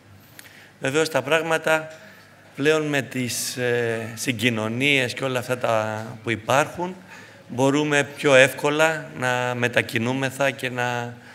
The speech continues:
βλεπόμαστε. Ο Θεός, βέβαια, ενεργεί με θαυμαστό τρόπο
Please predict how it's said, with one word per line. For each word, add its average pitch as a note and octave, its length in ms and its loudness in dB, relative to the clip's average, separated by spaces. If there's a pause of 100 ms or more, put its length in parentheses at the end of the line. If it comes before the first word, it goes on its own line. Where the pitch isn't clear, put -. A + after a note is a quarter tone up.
(320)
βλεπόμαστε. A#2 840 0 (1400)
Ο A#2+ 80 -2
Θεός, D#3+ 720 2 (180)
βέβαια, E3+ 600 0 (960)
ενεργεί A#2 680 0
με D3 140 -2
θαυμαστό A#2 580 -2
τρόπο A#2 640 -2